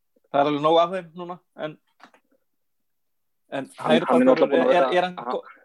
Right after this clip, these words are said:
Speaker 1: er hann góður sóknarlega? Eða er það, er það eitthvað,
Speaker 2: Hann
Speaker 1: skiptir
Speaker 2: var
Speaker 1: það sé
Speaker 2: náttúrulega bara einn
Speaker 1: eitthvað
Speaker 2: besti
Speaker 1: pæling?
Speaker 2: bakurinn, besti bakurinn fyrir utan Liverpool bakurinn á síðasta tímabili, en hann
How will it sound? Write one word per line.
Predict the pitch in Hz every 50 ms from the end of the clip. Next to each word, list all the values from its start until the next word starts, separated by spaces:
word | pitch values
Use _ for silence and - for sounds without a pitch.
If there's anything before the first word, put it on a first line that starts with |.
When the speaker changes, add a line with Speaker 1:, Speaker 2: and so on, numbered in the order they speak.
| _ _
Speaker 1:
er | 165 160
hann | 170 -
góður | - 202 233 226 -
sóknarlega? | - 240 233 - 247 175 135 - - - -
Eða | 139 143 143 147 156
er | 160 165 165
það, | 165 - -
er | _ - - 151
það | 156 165
eitthvað, | 165 165 139 - - - - _ - _
Speaker 2:
Hann | _ - 156 113
Speaker 1:
skiptir | 117 - 123 127
Speaker 2:
var | -
Speaker 1:
það | 190 - 123
sé | 202 180
Speaker 2:
náttúrulega | 180
bara | 123 120
einn | 123 123
Speaker 1:
eitthvað | - 170 147 143
Speaker 2:
besti | 170 160 127 127 143 -
Speaker 1:
pæling? | - 143 156 165 -
Speaker 2:
bakurinn, | _ - 135 127 123 120 117 _ _ _ _ _ _ _ _ _
besti | 131 135 - 151 -
bakurinn | - 143 156 151 _ 147 127 127 123 117
fyrir | _ 135 131 135
utan | - 131 123 127
Liverpool | 139 156 156 - 143 117
bakurinn | - 117 113 113 123 113 110 107 107
á | 107
síðasta | 107 - 147 143 131 - - -
tímabili, | - 143 139 127 113 - 113 107 110 107 117 123
en | - - 110 104 - _ _ -
hann | 113 110 - 214